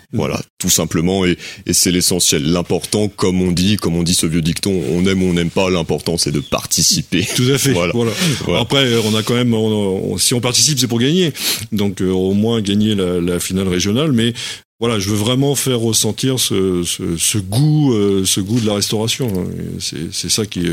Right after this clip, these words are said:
Speaker 1: que je veux mettre en avant sur ce, ce produit.
Speaker 2: Alors, la question suivante va, hum,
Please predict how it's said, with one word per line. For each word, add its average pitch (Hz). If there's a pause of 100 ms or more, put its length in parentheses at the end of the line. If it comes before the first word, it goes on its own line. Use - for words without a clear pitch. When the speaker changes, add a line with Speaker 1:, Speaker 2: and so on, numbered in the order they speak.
Speaker 1:
que 92
je 85
veux 92
mettre 104
en 95
avant 98
sur 90
ce, 90 (180)
ce -
produit. 92 (800)
Speaker 2:
Alors, 87
la 92
question 120
suivante 113
va, 95 (100)
hum, 78